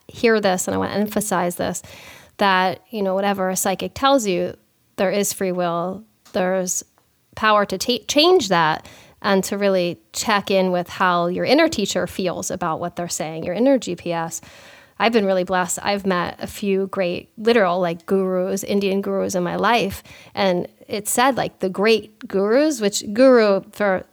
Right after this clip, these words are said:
those who are listening who don't know the etymology of that term, guru, gu means remover, bru means of darkness. And it's the whole idea that, like the mirror, a great guru actually reflects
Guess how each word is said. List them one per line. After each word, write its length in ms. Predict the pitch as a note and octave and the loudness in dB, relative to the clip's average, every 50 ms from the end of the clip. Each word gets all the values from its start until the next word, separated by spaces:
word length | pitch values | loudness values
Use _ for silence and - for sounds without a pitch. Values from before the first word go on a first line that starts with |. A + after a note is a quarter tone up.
| _ _ _ | _ _ _
those 280 | - G3+ G#3 G3+ F#3+ - | 0 2 2 2 0 0
who 80 | - G#3 | 0 0
are 40 | G3+ | 0
listening 340 | G3+ F3+ - G3 F#3+ F#3+ | 0 0 2 2 2 2
who 260 | F3+ - G#3 G3 F#3+ G3 | 0 0 0 0 0 0
don't 280 | F#3+ G3+ F#3 F#3 - | 2 2 2 2 2
know 200 | G#3+ F#3+ F#3+ F#3 | 2 2 2 2
the 120 | F#3+ - - | 0 0 -4
etymology 520 | G3 - - G3 G#3 B3+ D4 B3+ G3+ G3 | -4 0 2 4 6 8 8 8 6 6
of 60 | F#3 | 4
that 140 | F#3 F#3 - | 2 2 0
term, 220 | - - F3+ F#3 F#3 - - - - - - - | 0 0 0 0 -2 -6 -12 -18 -20 -20 -20 -10
guru, 580 | _ - A#3+ B3+ C4 C4 B3 A#3+ A3+ A3 G#3 G#3 - - - - A3 | _ 4 6 8 10 10 10 8 8 6 4 2 -4 -10 -6 -2 4
gu 440 | G3 B3 C4 C4 B3+ B3 A3 G#3 A3 - - | 6 8 8 8 8 8 6 4 0 -4 -2
means 420 | - G#3 G#3+ A3 G#3+ G#3 G#3 G3+ G#3 | 2 4 6 6 8 6 4 4 4
remover, 640 | F#3+ F#3 F3+ F#3 F#3+ F#3 G3 A3+ A#3 A#3 A3+ A3+ A3+ - - - - - - - _ _ _ | 4 4 6 4 4 4 4 4 6 6 4 2 0 -4 -12 -20 -20 -20 -20 -20 _ _ _
bru 340 | G3+ G3 G3+ G#3 G3+ G#3 G3+ | 2 4 6 6 6 6 6
means 460 | F#3 - F#3 F#3 F#3 F3 F3 F#3 - - _ - | 4 4 4 6 6 4 4 2 -2 -6 _ -4
of 260 | - G3 F#3 F#3 F#3+ | -2 -2 -2 -2 -2
darkness. 720 | - F#3 F3+ F3+ F3+ - A3+ - - - - G3 - - - _ _ _ _ _ _ - | 0 2 2 2 0 -2 -6 -6 -6 -6 -6 -6 -8 -8 -10 _ _ _ _ _ _ 0
And 340 | A3 G3 G3 G3 G3 G3 - _ _ - | 2 4 4 2 2 0 -4 _ _ -2
it's 320 | - G3+ G#3 - - - - _ _ | -2 -2 -2 -4 -8 -12 -14 _ _
the 160 | A3+ A3 G#3 | -2 -2 -2
whole 280 | F#3+ - - - B3 A#3 | -2 0 2 4 4 6
idea 600 | A3 G3 G3 F#3+ F#3+ G#3 G#3+ G#3+ G#3+ G3 F#3+ F#3+ | 6 4 2 2 2 2 4 4 6 4 4 4
that, 500 | G3 F#3 F3+ F3 E3+ E3+ F3+ - - - - - - - - - _ | 4 4 4 4 4 2 0 -2 -8 -14 -20 -20 -20 -20 -20 -12 _
like 240 | - G#3 G#3 G#3 G#3 | 2 2 2 2 2
the 80 | - G3 | 4 4
mirror, 440 | F#3+ G3 G3+ A#3 A#3 G3 F3+ F3+ - | 6 6 6 6 6 6 4 4 2
a 80 | - | -2
great 300 | F#3+ - G3 G#3+ A3 A#3+ | -2 2 2 2 2 2
guru 460 | G3+ G3 F#3+ G3 G#3 G#3+ C4 E4 F#4+ G#4 F#4 - | 0 0 0 2 2 4 2 2 2 0 -2 -2
actually 340 | - G3+ F#3+ F#3+ - - G#3 | 0 0 0 0 0 0 0
reflects 580 | G3 G3 F#3 - - G#3 F#3 F#3+ F#3+ - - | 0 0 -2 0 0 2 2 2 0 -4 -8